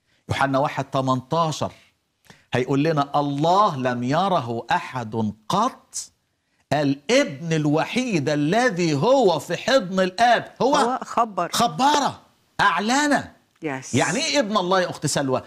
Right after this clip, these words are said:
Speaker 1: يعني المعلن عن ذات الله، اللي قال: "من رآني
Speaker 2: قد رأى الآب.
Speaker 1: فقد رأى الآب". لكن كمان بنوة المسيح، يعني إيه بنوة؟ مش بس المعبر عن ذات الله، لكن المعادل لله.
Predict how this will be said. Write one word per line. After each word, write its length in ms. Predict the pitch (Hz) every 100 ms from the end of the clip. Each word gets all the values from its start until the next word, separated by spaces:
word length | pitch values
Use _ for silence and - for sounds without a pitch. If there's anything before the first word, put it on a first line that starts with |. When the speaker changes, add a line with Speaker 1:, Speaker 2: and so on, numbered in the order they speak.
| -
Speaker 1:
يعني 300 | 143 147 151
المعلن 560 | 147 190 - 170 156 135
عن 160 | 135
ذات 300 | 120 127 107
الله، 280 | 101 90 85 - _ _ _ _ _ _ -
اللي 200 | 123 123
قال: 260 | 135 147 135
"من 40 | 131
رآني 680 | 123 120 127 151 190 226 240 _ _ _ -
Speaker 2:
قد 200 | 180 156
رأى 220 | 185 190
الآب. 240 | 185 113
Speaker 1:
فقد 160 | 101 110
رأى 240 | 117 110
الآب". 300 | 98 - 85 - - - _ _ _ _ _ - - - -
لكن 300 | - 156 170
كمان 540 | 160 190 208 320 349 202
بنوة 600 | 240 277 330 220 185 - - _ _ -
المسيح، 960 | 123 113 117 - 202 190 123 - - _
يعني 260 | 127 131 196
إيه 60 |
بنوة؟ 560 | 170 175 233 247 240 196 -
مش 140 | 123
بس 280 | 143 175 -
المعبر 480 | 139 135 165 151 147
عن 240 | 131 127
ذات 220 | 143 165
الله، 420 | 123 117 123 110 92 _ _ _
لكن 320 | 110 123 120
المعادل 680 | 120 110 110 104 165 - 82 85
لله. 200 | 73 -